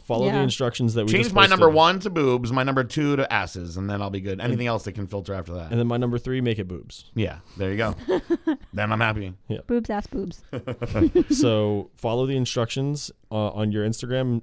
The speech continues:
Speaker 1: and see what your Instagram thinks you like, and post a screenshot of what your interests are in the comments so we can see, 'cause I, I really would like to know if everybody else's are as strange as ours.
Speaker 3: Yeah, w-, w-, everyone in the, in the office all was a little bit perplexed by what was on there.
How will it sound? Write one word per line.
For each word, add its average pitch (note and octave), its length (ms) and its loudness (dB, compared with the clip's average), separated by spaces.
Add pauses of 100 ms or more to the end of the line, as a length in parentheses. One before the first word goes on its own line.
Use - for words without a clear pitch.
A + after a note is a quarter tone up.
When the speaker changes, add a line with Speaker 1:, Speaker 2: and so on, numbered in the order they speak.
Speaker 1:
and G2+ 160 -4
see A2 180 -4
what G#2+ 240 -2
your G2+ 680 -4
Instagram G#2+ 460 -2
thinks G2+ 280 -4
you G#2+ 140 -2
like, A#2+ 240 -4
and G2 240 -6
post - 240 -4
a A2+ 40 -8
screenshot G2+ 440 -6
of F#2+ 120 -10
what F2+ 140 -10
your F#2+ 160 -8
interests F#2+ 360 -10
are G2 380 -8
in G2+ 120 -8
the G2 60 -8
comments G2 500 -8 (1120)
so - 160 -10
we G2 120 -4
can G2 120 -8
see, F#2+ 400 -8
'cause F#2+ 200 -6
I, F2+ 100 -10
I F2+ 300 -12 (260)
really F#2 160 -8
would F#2+ 140 -12
like F#2 140 -10
to - 100 -8
know F#2+ 140 -6
if F#2+ 120 -10
everybody F#2+ 260 -10
else's G2+ 220 -12
are G2 80 -10
as F#2+ 80 -12
strange - 240 -12
as G2+ 80 -14
ours. - 240 -12
Speaker 3:
Yeah, A#2 160 2
w-, G#2+ 240 -6
w-, G#2+ 240 -12
everyone G3 320 0
in F3+ 100 -6
the, - 140 -8
in C3 340 -6
the G2+ 120 -10
office G#2 320 -8
all G2+ 280 -4
was F#2 140 -10
a F2 60 -12
little F#2 120 -8
bit E2+ 160 -12
perplexed D#2+ 440 -16
by D2+ 140 -14
what D2+ 240 -14 (260)
was D#2+ 160 -16
on D#2 180 -18
there. E2 220 -20